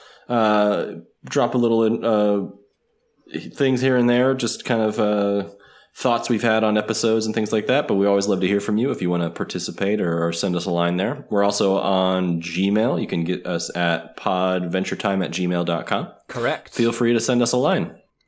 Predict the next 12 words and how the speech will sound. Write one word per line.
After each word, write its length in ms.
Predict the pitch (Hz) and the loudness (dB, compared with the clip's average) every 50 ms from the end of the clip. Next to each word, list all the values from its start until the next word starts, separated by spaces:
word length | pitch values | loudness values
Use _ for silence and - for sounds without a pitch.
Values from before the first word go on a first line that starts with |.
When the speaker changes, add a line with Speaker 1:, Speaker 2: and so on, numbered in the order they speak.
| _ _ _ _ | _ _ _ _
Speaker 2:
Yeah. 400 | - 98 107 131 131 101 87 - - _ _ _ _ | -6 -4 -2 0 0 -2 -4 -6 -12 _ _ _ _
Uh, 560 | - 101 98 101 101 101 98 101 101 101 95 92 - _ _ _ _ _ _ _ - | -6 -4 -2 0 0 0 -2 -2 -2 -4 -4 -8 -12 _ _ _ _ _ _ _ -8
and 500 | 113 113 113 117 117 120 120 120 110 - - - - _ _ _ _ _ _ _ _ _ _ _ _ _ - | -4 -4 -4 -2 -4 -4 -4 -6 -8 -8 -10 -12 -14 _ _ _ _ _ _ _ _ _ _ _ _ _ -4
I'm 180 | 120 143 185 | -4 -2 -2
not 160 | 208 208 185 | -2 -4 -4
sure 220 | - - - 190 196 | -6 -6 -4 -2 0
what 160 | 185 180 175 | 0 0 -2
our 140 | 170 160 156 | -2 -4 -4
next 300 | 160 170 170 - - - | -4 -6 -8 -10 -10 -8
two 140 | - 165 160 | -6 -4 -4
episodes 480 | 165 - 175 - - 170 175 156 156 | -6 -6 -8 -8 -6 -6 -6 -6 -4
are, 360 | 151 143 160 190 196 185 _ | -4 -4 -2 -4 -4 -6 _